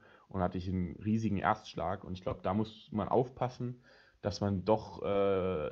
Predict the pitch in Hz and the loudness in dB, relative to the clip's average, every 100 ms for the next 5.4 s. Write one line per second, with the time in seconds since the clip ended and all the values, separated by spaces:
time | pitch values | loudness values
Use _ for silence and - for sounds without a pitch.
0 | - 80 95 95 98 95 95 - 87 87 | -4 0 0 0 -4 -6 -6 -8 -6 -4
1 | 82 - - 98 90 - - _ _ _ | -2 -2 0 -2 -4 -10 -20 _ _ _
2 | - - 110 - 104 107 131 120 113 107 | 0 2 2 2 2 2 0 0 0 0
3 | 107 - - 107 113 147 175 - 98 90 | -2 -8 -4 -2 2 4 4 2 -2 -2
4 | 101 117 95 - - - 104 - 101 - | -4 -6 -10 -12 -14 -6 -6 -4 -6 -6
5 | 90 - 107 110 | -10 -6 -8 -8